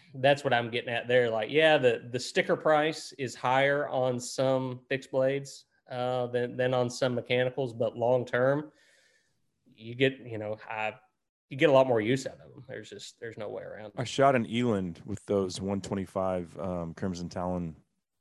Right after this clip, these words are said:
Speaker 2: Outlaw fixed blades, and I hit him back, and it's documented on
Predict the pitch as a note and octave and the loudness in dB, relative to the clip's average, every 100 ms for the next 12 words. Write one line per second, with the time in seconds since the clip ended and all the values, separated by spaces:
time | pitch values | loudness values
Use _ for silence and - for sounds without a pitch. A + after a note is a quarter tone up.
0 | _ G#2 G2 F2+ F2 F2 _ A2+ - A#2+ | _ -6 -6 -4 -6 -8 _ -8 -4 -2
1 | A#2+ B2+ - _ _ _ A#2 A#2 D3+ D3+ | -2 -4 -18 _ _ _ -4 0 0 -2
2 | B2+ _ _ G#2+ G2+ G#2 G2+ G2 - G2 | -10 _ _ -4 -2 -2 -4 -6 0 0
3 | F#2+ F#2+ F#2 | 0 -2 -2